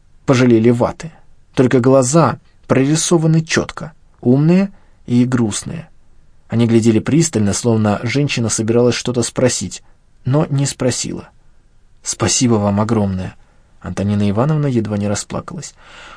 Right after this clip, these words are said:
Уборщица кивнула головой, повернулась и невесомая уплыла в туалет к своим ведрам-щеткам. На следующий день Антонина Ивановна купила коробку конфет.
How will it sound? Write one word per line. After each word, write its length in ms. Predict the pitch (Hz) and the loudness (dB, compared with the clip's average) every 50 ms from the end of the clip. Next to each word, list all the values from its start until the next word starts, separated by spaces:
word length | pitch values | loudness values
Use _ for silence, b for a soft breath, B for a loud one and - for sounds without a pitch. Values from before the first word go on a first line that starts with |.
| B B | B B
Уборщица 480 | 170 180 208 180 - - - - 156 | -6 -4 -4 -4 -4 -4 -6 -6 -6
кивнула 380 | - - 143 135 147 156 147 131 | -4 -2 0 2 2 4 4 4
головой, 460 | 113 123 113 113 117 123 156 147 117 | 4 4 4 4 4 4 2 0 0
повернулась 720 | - 107 98 104 104 120 151 160 151 135 113 - - - b b b b b b | 0 0 -2 0 0 0 0 0 0 0 -2 -4 -8 -12 b b b b b b
и 100 | b 139 | b 0
невесомая 640 | 127 117 110 107 107 - - - 202 180 165 147 131 | 2 2 2 2 0 -2 -2 0 2 2 2 2 2
уплыла 420 | 120 113 - - 110 107 117 139 147 | 0 0 -2 -2 -2 0 2 0 0
в 80 | - - | 0 -2
туалет 460 | - 120 104 98 98 113 123 120 - b b b b b | -4 -2 0 0 2 0 0 -2 -4 b b b b b
к 80 | - | -10
своим 380 | - - 104 107 110 113 107 98 | -6 -2 0 2 2 2 0 0
ведрам-щеткам. 920 | 82 95 104 104 104 107 98 98 - - - - - - - - 131 - - - _ _ _ _ _ _ _ _ _ _ _ _ _ - - | -2 -2 -2 -2 -2 -2 -4 -4 -4 -6 -8 -8 -12 -14 -14 -14 -16 -16 -18 -20 _ _ _ _ _ _ _ _ _ _ _ _ _ -10 -8
На 80 | - 95 | -4 -2
следующий 340 | - 190 202 170 - 165 | 0 0 2 0 0 0
день 180 | 156 165 180 165 | 0 2 2 2
Антонина 460 | 147 131 120 131 139 147 147 143 143 | 2 2 0 0 0 0 0 2 0
Ивановна 460 | 135 139 156 165 156 139 127 117 113 | 2 2 2 2 2 2 2 0 0
купила 340 | 113 - 110 - 160 160 151 | -2 -2 -4 -2 0 0 0
коробку 360 | 151 - 131 139 151 147 - - | 0 2 0 0 0 -2 -4 -4
конфет. 480 | 143 135 131 - - - - - - | -2 -2 -2 -4 -6 -8 -10 -10 -12